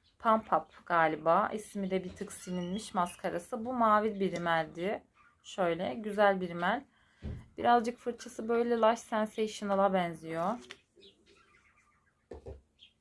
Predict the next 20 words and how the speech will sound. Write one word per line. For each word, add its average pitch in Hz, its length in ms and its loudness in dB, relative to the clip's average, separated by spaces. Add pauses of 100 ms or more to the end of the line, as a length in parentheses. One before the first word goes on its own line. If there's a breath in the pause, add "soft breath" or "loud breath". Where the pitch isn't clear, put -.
(440)
Renkli 196 300 -8
maskara 185 420 -2
sevenler 175 680 -2
bakabilir. 170 920 -4 (680 soft breath)
Bir 226 240 -6
diğeri 220 320 0
ise 220 220 -8
Yves 214 240 -4
Rocher'in 214 580 -2
bu 202 140 -4
Sebo 196 400 0
Vegetal 190 420 -2
serisindeki, 185 920 -6
e, 208 300 0
nemlendiricisi. 180 800 -2
Bu 226 100 -4
da 254 60 2
güzel 196 360 2
bir 190 80 -2
nemlendiriciydi. 165 1000 -4